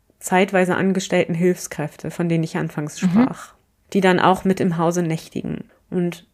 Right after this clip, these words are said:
Speaker 1: die, oder zumindest vereinzelte davon, haben später berichtet, wie sie gesehen haben wollen, dass Anna und Per im gleichen Bett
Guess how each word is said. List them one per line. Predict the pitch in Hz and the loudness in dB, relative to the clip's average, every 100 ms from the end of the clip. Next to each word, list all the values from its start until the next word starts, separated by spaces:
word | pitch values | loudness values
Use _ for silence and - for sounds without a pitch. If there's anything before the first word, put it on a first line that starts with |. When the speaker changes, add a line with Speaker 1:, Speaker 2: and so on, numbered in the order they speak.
| _ - | _ 0
Speaker 1:
die, | 208 226 262 | 4 6 6
oder | - 180 165 | 4 2 0
zumindest | 180 165 165 | -2 -2 -4
vereinzelte | - - 170 202 214 202 214 196 202 196 | -4 0 0 2 2 2 2 2 0 -6
davon, | - 170 180 190 202 202 196 | -6 -2 0 0 2 4 2
haben | 170 180 190 | 2 2 0
später | - 185 180 | 2 2 2
berichtet, | 175 160 190 190 196 185 - - _ _ _ - | 0 2 0 2 2 2 0 -16 _ _ _ -4
wie | 185 175 | -2 0
sie | 175 185 180 | 0 0 0
gesehen | 170 160 175 185 170 | 0 2 2 2 0
haben | 165 170 165 170 165 _ | -2 0 -2 -4 -6 _
wollen, | - 147 175 190 190 185 _ _ _ _ | 0 6 8 6 4 0 _ _ _ _
dass | - 170 - | -8 -6 -4
Anna | 170 180 180 170 | -2 0 0 -2
und | 160 160 | -4 -6
Per | - 165 170 170 170 _ _ | -4 0 0 -2 -10 _ _
im | - 165 | -10 -6
gleichen | 156 151 160 165 | -4 -4 -4 -6
Bett | 151 160 - - | -4 -6 -8 -20